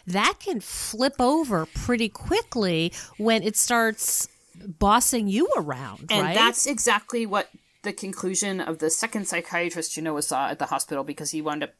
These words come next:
Speaker 2: he had two separate stays in the hospital. Like, uh, he was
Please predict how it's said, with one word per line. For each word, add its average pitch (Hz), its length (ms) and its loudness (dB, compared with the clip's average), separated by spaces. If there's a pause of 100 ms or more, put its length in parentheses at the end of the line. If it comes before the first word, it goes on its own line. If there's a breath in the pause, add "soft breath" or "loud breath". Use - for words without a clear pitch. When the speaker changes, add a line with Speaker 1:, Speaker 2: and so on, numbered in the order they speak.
Speaker 2:
he 180 120 -8
had 143 200 -6
two 202 140 -8
separate 170 300 -4
stays 160 240 -4
in 147 80 -10
the 147 60 -8
hospital. 135 580 -6 (460 soft breath)
Like, 156 120 -6
uh, 131 180 -2 (320)
he - 160 -6
was 139 300 -4